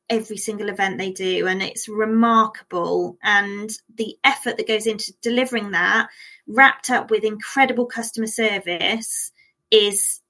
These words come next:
second to none. And I think a lot of attractions can learn from how they deliver that experience.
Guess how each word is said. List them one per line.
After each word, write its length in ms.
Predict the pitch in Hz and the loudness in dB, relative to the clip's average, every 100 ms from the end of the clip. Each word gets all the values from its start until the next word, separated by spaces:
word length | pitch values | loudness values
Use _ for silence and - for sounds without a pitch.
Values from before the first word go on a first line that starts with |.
| _ _ _ _ | _ _ _ _
second 440 | - 233 226 208 | 0 0 0 -6
to 140 | 196 202 | -6 -2
none. 320 | 180 170 185 | 2 2 0
And 120 | 196 | 0
I 60 | 196 | 0
think 240 | 214 190 | -2 -6
a 40 | |
lot 220 | 196 214 - | 2 4 4
of 60 | |
attractions 540 | 208 - 202 - 196 196 | -2 -4 -6 -6 -8 -8
can 260 | 202 202 | -8 -2
learn 320 | 208 202 202 | 0 2 0
from 240 | 196 208 196 | -2 -6 -4
how 240 | 208 202 | -2 0
they 160 | 196 196 | 0 0
deliver 400 | 202 208 196 202 | 0 -2 -2 0
that 220 | 202 - | 0 0
experience. 1040 | 156 - 208 202 214 226 254 240 - - | -4 -4 -4 -2 0 2 0 -2 -4 -4